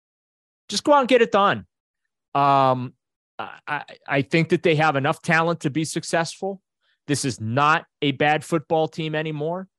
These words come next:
Um, they are not a laughing stock. They are not a punchline or a punching bag. Um, I, I think this is a very good team, but i-,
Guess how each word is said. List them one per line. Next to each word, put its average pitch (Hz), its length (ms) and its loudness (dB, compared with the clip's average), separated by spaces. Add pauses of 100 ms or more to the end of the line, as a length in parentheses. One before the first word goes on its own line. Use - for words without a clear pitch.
(480)
Um, 117 320 -6
they 139 160 0
are 139 100 0
not 139 280 0
a - 20 2
laughing 151 420 -2
stock. 147 500 -4
They 135 140 -4
are 123 140 -4
not 131 260 -2
a 160 60 -4
punchline 160 840 -8 (240)
or 156 220 2
a 160 60 2
punching 160 480 -6
bag. 156 420 -2 (600)
Um, 127 280 -6
I, 127 240 -4
I 143 40 -2
think 156 200 -8
this 175 180 -8
is 139 120 -8
a 139 40 -4
very 156 480 -2
good 160 240 -2
team, 165 460 -8 (920)
but 135 380 0 (520)
i-, - 80 -10